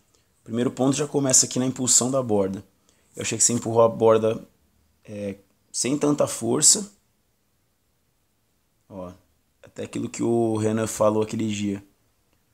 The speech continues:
Até usou a perna inteira, mas não aplicou tanta força. E aí,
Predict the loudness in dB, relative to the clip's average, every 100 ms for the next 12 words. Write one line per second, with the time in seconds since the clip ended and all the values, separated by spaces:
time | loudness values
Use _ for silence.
0 | _ _ _ -14 -4 0 4 6 4 4
1 | 2 2 0 -2 -2 0 0 0 0 2
2 | 0 -4 _ _ -14 -14 -12 -14 -6 -6
3 | -4 -4 -4 -6 -8 -8 -2 -2 -2 -6
4 | -14 _ _ _ _ _ _ _ _ -4
5 | 0 4 4 2